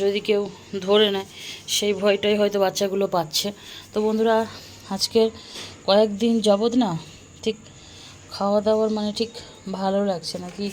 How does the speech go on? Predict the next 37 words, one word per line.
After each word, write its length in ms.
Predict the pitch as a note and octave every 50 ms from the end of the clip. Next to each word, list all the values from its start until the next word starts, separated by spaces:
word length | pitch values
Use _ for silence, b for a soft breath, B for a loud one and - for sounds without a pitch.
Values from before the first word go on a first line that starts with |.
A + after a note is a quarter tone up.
| -
খাওয়া 220 | - F#3 F#3 F#3 F#3 F#3
হবে 180 | F#3+ F#3 F#3 F#3+ G3 F#3+
না 60 | F#3 F#3 F#3
হবে। 180 | F#3 F3+ F3+ G3 B B B B B B B B B B B B B -
তো 60 | - E3 F3
আজকের 260 | F3 - - - G3+ G3 F#3+
মাকে 160 | F#3 F3+ G3 F#3+
বলেছিলাম 260 | F#3+ F#3 F#3 G3 G3 F#3
একটু 100 | F3+ G3+ F3 E3+
বেশি 180 | E3+ E3 - G3+ G3 F3+
ভাত 140 | F3+ F3 E3+ - -
করবে, 180 | F3+ F3+ F#3 G3 F#3 E3
জল 160 | E3 D#3 D#3 D#3 D#3
ঢালা, 240 | E3 E3 D#3+ D#3 D3+ D3+ - B B B B B B B B - D#3 E3
জল 140 | F3 E3+ E3 E3+
ঢেলে 180 | F3 F3+ E3+ E3+ E3+
দেবো, 180 | E3+ E3 F3+ A3 A#3 B B B B B B - -
একটু 120 | - - E3 - -
পয়সি 280 | E3+ F3 F3 - G3 F#3+ F#3
ভাত 120 | F3 E3 - -
খাওয়া 180 | - E3 D#3+ D#3+
হবে, 120 | D#3+ D#3 D#3 D3
আলু 160 | D3+ E3+ F3+ G3+ G#3 B B B B B B B B B B -
ভাজা 220 | E3 E3+ E3 F3+ E3+ -
করবো 220 | - - - B3+ A3+ G#3 F3
আর 60 | D#3 D3 -
ডিম 160 | F3 F3 E3+ E3 D3+
ভাজা 200 | D#3+ D3 D#3 D#3 D3+ -
করবো, 200 | D3 D3 D3+ D3+ - - - - - - - - B B B B B B B B B - -
ওইগুলো 280 | F#3+ F3 F3+ F#3+ G3 G3+ F#3 F#3
দিয়ে 140 | G3+ A3 C#4 B B B B B B B B
একটু 140 | - - - -
পয়সি 240 | F3 F3 F3 - F#3 E3+
ভাত 120 | E3+ E3 D#3 - -
খাওয়া 220 | - D3 D3 D3+ D3 D3+
হবে। 160 | D#3 - - - B B B B B B B B B B B -
তো 80 | - E3+